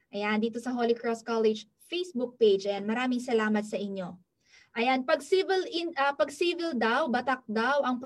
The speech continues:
programa na ito, sabi ni Sir Lim Zelo. And, ah, meron tayong message from Gerald Munoz Vel-, ah, Velonta. Ayan, shout out po kay Prince Christian Santos Pangilinan. Happy birthday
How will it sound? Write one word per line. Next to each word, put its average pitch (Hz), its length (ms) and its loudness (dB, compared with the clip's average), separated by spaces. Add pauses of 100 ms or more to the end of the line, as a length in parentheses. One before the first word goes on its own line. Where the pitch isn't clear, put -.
programa 226 480 0
na 214 80 0
ito, 226 320 -2
sabi 240 320 0
ni 233 200 4 (600)
Sir 240 320 4
Lim 240 400 2
Zelo. 208 520 4
And, 277 280 -2 (320)
ah, 247 240 4
meron 330 280 -2
tayong 320 280 -2
message 302 560 -6
from 269 640 2 (320)
Gerald 302 800 2
Munoz 302 720 -2 (240)
Vel-, 254 560 2
ah, 220 240 0
Velonta. 247 920 0 (220)
Ayan, 226 240 0
shout 302 400 0
out 294 240 0
po 311 160 0
kay 262 240 -4
Prince 330 400 -12
Christian 294 480 -6
Santos 254 480 -4
Pangilinan. 233 640 0
Happy 269 320 -4
birthday 254 720 2